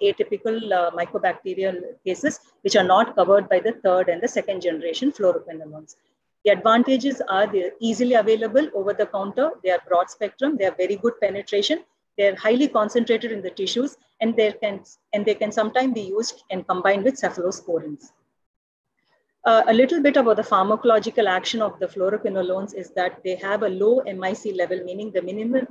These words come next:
inhibitory concentration, which prevents the growth of the bacteria, is low when studied in vit-, in vitro, and they achieve a very high, uh, uh, concentration in the specimen. So the area below the concentration,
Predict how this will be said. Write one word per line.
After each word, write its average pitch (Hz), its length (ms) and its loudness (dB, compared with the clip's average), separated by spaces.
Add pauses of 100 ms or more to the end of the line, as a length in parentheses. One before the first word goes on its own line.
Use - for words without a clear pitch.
inhibitory 202 460 0
concentration, 185 720 -2 (300)
which 202 180 -6
prevents 226 300 4
the 233 60 8
growth 196 320 -2
of 196 100 -4
the 185 80 0
bacteria, 208 480 2
is 180 240 -2
low 220 240 6 (280)
when 180 220 -4
studied 196 380 0
in 185 160 -2
vit-, 185 240 -6
in 185 200 -12
vitro, 226 340 0 (220)
and 208 160 0
they 196 120 6
achieve 269 340 2
a 208 80 4
very 196 260 0
high, 220 400 2 (160)
uh, 175 340 0 (240)
uh, 180 140 0 (380)
concentration 214 720 0
in 190 220 -6
the 320 180 -2 (220)
specimen. 190 520 -4
So 226 160 2
the 214 180 2
area 247 380 6
below 220 380 6
the 208 260 0 (240)
concentration, 226 800 0